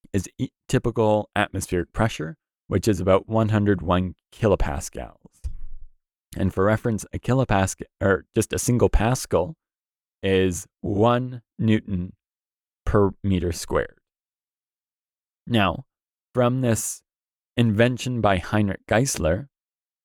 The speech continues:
rapid advancements in vacuum technology led to decreases in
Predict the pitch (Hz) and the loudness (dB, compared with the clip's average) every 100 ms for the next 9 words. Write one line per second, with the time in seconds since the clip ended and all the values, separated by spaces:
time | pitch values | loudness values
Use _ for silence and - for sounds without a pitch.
0 | _ 107 117 135 123 110 95 98 95 92 | _ 0 2 2 0 0 0 0 -2 -6
1 | 90 - - 104 90 85 - 95 90 92 | -6 -8 -4 -2 0 0 0 -2 0 0
2 | 85 85 85 120 165 120 107 - 113 101 | 2 2 2 -2 -2 0 0 0 0 0
3 | 123 123 127 117 - 101 87 - 98 95 | -2 0 2 2 2 -2 -4 -2 0 0
4 | 101 | -4